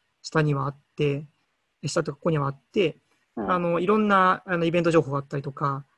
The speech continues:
Speaker 1: あの、お、お互いのいろんな学生団体やってる子も入ってるので、自分の学生団体の情報だったりとかが流れてくるような、まあ、そういうオープンチャットをまずは作っています。
Speaker 2: うん。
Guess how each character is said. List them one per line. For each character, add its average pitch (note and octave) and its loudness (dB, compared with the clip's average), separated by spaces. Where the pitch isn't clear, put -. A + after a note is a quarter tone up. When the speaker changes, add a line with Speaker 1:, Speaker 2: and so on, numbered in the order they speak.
Speaker 1:
あ F3 -4
の、 E3 4
お、 - -
お F3+ 0
互 F#3 4
い - 2
の F3 2
い G3+ -2
ろ A3 4
ん A3 2
な G#3+ 4
学 G3+ 2
生 A#3+ -2
団 A#3 4
体 F3+ 2
や D3+ 6
っ D3 -2
て - -8
る D3+ 0
子 D#3+ -6
も D3+ 2
入 D#3+ 6
っ - 2
て - -16
る D3+ -4
の C#3+ -4
で、 D3 0
自 E3+ -6
分 E3 -2
の F3 0
学 D3 -2
生 G3 -2
団 G3 2
体 D#3+ 0
の C#3+ 0
情 D3 2
報 D3 2
だ D3 2
っ D3 -2
た D3+ -10
り - -10
と - -16
か G3 -10
が G3 0
流 D#3 2
れ D3+ 2
て D3 -8
く C#3+ -10
る D3 -6
よ D#3+ -10
う D#3 -10
な、 D3 -8
ま D3+ -10
あ、 A3+ -4
そ B3 6
う B3 6
い - 4
う A3 4
オ G#3+ 4
ー G#3+ 2
プ G#3+ -2
ン G3 -2
チ - 2
ャ F#3 2
ッ - -10
ト - -8
を D#3 -10
ま D#3+ 0
ず D#3 -2
は C#3 -4
作 - -14
っ - -8
て - -18
い E3+ -20
ま - -20
す。 - -20
Speaker 2:
う A2 -8
ん。 F2+ -8